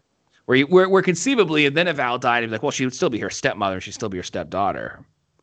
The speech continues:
Speaker 2: Uh,
Speaker 1: Well,
Speaker 2: you
Speaker 1: I
Speaker 2: know.
Speaker 1: mean, Dawn Marie now has formally taken the Wilson name, so,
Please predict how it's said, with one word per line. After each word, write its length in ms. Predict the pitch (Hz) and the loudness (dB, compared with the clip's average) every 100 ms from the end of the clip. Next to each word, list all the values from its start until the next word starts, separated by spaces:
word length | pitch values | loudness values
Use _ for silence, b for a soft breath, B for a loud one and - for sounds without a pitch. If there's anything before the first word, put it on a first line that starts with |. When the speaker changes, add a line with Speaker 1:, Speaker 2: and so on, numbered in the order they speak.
| _ _ - | _ _ -12
Speaker 2:
Uh, 100 | 101 | 0
Speaker 1:
Well, 160 | 151 156 | 4 4
Speaker 2:
you 60 | |
Speaker 1:
I 20 | - | 4
Speaker 2:
know. 80 | 156 | -2
Speaker 1:
mean, 80 | 143 | 0
Dawn 280 | 156 160 165 | 4 4 2
Marie 460 | 151 117 113 110 | -2 0 -2 -2
now 320 | 104 101 104 | -2 0 0
has 180 | 104 95 | 0 -4
formally 480 | - 104 98 95 87 | -8 -8 -6 -8 -10
taken 460 | 85 95 - 90 87 | -6 -8 -6 -8 -8
the 60 | |
Wilson 480 | 87 82 82 92 78 | -4 -6 -6 -10 -8
name, 360 | 78 78 87 123 | -8 -8 -8 -10
so, 360 | - 95 80 | -4 -2 -2